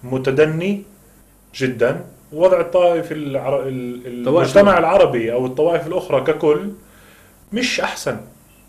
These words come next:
Speaker 2: واضح. أولًا، هون في أشياء اثنين أو عدة أشياء، عدة مركبات وعدة أمور، آه، نصفها أو يجب أن نتحدث علي-،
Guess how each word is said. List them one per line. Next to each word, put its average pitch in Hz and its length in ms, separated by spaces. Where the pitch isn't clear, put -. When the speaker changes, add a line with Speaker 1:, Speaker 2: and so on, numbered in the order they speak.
Speaker 2:
واضح. 98 240
أولًا، 175 220
هون 151 120
في 143 200
أشياء 117 260
اثنين 87 280
أو 110 100
عدة 135 320
أشياء، 131 320
عدة 147 240
مركبات 135 640
وعدة 139 280
أمور، 151 480
آه، 117 680
نصفها 147 560
أو 120 420
يجب 123 360
أن 120 80
نتحدث 117 440
علي-، 120 280